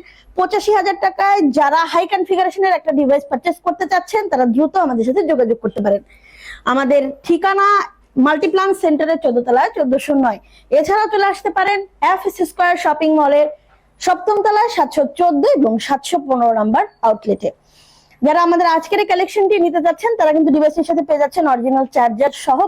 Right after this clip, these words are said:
ব্যাকপ্যাক এবং আমাদের কাছে এক্সক্লুসিভ ডিভাইসগুলো পেয়ে যাচ্ছেন একদম রিজনেবল প্রাইসে। যারা আমাদের Facebook পেজটিতে এখনো যুক্ত হননি তারা কিন্তু আমাদের সাথে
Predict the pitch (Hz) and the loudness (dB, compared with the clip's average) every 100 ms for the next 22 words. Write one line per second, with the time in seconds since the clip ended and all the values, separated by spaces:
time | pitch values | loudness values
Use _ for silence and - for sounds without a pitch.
0 | 240 220 - - - _ _ _ - - | 0 -4 -4 -6 -6 _ _ _ -20 -4
1 | 269 320 381 392 311 294 320 330 330 359 | 0 2 2 2 2 0 0 0 0 -2
2 | - - 320 330 415 302 294 302 277 320 | -4 -2 0 2 0 0 2 2 2 0
3 | 320 302 311 311 392 285 247 302 285 240 | 0 0 -2 -2 0 0 0 2 2 2
4 | 262 262 254 226 208 202 202 _ - - | 2 0 0 0 0 -2 -6 _ -20 -20
5 | - 220 330 349 403 392 381 403 - 349 | -4 0 2 2 2 2 0 0 2 2
6 | 294 370 349 359 - 359 311 277 370 403 | 2 0 -2 -2 -2 -2 -2 -2 0 2
7 | 330 - 359 370 403 403 294 285 294 277 | 2 0 0 2 0 0 -2 0 -2 0
8 | 339 349 269 233 247 | 0 0 0 0 0